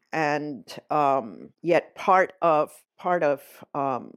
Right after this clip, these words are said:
what we need to think about. Let me take an off-ramp here, and I apologize for the outrageousness of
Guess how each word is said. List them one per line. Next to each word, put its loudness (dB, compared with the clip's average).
what 0
we 0
need -4
to -8
think -4
about. 0
Let 0
me -2
take 0
an -2
off-ramp 0
here, -6
and -8
I -8
apologize -6
for -16
the -6
outrageousness -4
of -8